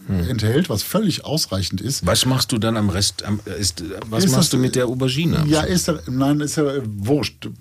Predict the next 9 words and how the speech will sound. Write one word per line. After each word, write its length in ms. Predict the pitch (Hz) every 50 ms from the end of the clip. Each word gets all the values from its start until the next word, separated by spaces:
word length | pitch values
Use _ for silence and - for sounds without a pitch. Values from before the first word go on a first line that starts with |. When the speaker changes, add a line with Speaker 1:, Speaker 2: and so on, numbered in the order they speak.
| - 117 113
Speaker 2:
Beim 200 | 120 117 113 113
einen 260 | - 110 127 165 196 170
sagt 240 | 135 151 143 -
er, 80 | - 131
„Nimm 240 | 117 117 123 139 156
eine 240 | 139 110 98 87 82
halbe 260 | 101 117 120 113 117
Zucchini.“ 600 | - - 101 95 - 110 113 123 139 170 214 220
Speaker 1:
Ja. 180 | 80 78 73